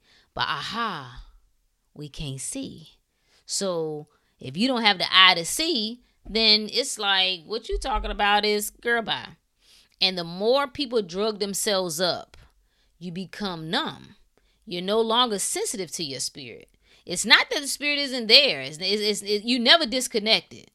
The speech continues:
ever. I know we use that term, but you cannot be disconnected. Spirit is who you are. It's everywhere. Everything is spirit. So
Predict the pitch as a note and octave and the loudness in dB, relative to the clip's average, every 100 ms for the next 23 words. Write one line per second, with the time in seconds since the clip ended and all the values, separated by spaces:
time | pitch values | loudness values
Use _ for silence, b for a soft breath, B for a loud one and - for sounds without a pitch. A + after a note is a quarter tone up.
0 | - G#3 E3+ A#2 C3 F3 G#3+ A3 A#3+ B3+ | 2 4 4 -2 -6 -4 -4 -4 -4 -4
1 | G#3 A#3 A3 - - A#3 G#3+ G#3+ G#3+ G#3+ | 0 2 2 -2 -6 -4 -2 -2 -4 -8
2 | - D#3+ F3 E3 F3 G#3 - D#3+ E3+ A3 | -10 -2 0 0 -4 -10 -8 -2 6 6
3 | G#3+ G3+ G#3 D#3+ G3 - F#3 D#3+ E3+ G3 | 6 -4 -6 -4 -4 -4 -8 -6 0 0
4 | - G2 F2 - G#3 G#3+ F#3 E3 G#3+ A3 | -2 -14 -10 -8 -4 -4 -4 -6 -8 -8
5 | F3 D#3+ - G3+ E3+ F2+ - _ _ _ | -10 -10 -2 0 0 -4 -12 _ _ _
6 | - D#3 - - A3 A#3 G3+ D#3 C3 - | -16 -14 -8 2 4 4 0 -6 -8 -12
7 | - - B3+ B3+ B3 G3 F3 D3+ C#3 - | -10 2 4 4 -4 -6 -8 -8 -10 -10
8 | C3 F#2+ - _ b b b b b b | -12 -14 -20 _ b b b b b b
9 | b b - C4+ B3 A3+ G#3+ G3+ | b b 0 2 4 4 2 0